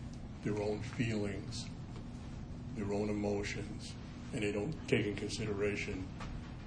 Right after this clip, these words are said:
the way somebody, you know, somebody else might, might feel about things. Um, and also, I've also seen it,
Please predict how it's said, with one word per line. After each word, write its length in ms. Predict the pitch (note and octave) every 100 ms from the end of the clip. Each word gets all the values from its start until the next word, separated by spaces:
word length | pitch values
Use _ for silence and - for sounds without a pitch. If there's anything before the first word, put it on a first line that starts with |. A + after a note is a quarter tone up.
| - -
the 80 | G#2
way 80 | G2
somebody, 380 | G#2+ G2+ -
you 240 | G#2 G#2+ G#2
know, 100 | G2
somebody 400 | - G2 G2+ G2
else 280 | G2+ - -
might, 200 | G2+ G#2+ - - -
might 180 | G2+ -
feel 480 | - - D4+ - - - - - - - - -
about 240 | A#2 - -
things. 440 | B2 A#2+ - - - - - - - - - -
Um, 260 | G#2 G2+ G2+ - - - - - - - - - - -
and 120 | A#2
also, 540 | A2+ A#2+ - A#2 G#2 G2+ - - - - - - - - - - - - - - - - -
I've 140 | A2
also 400 | G#2 G#2+ A2 G#2
seen 440 | - - G#2+ G#2
it, 80 | F#2+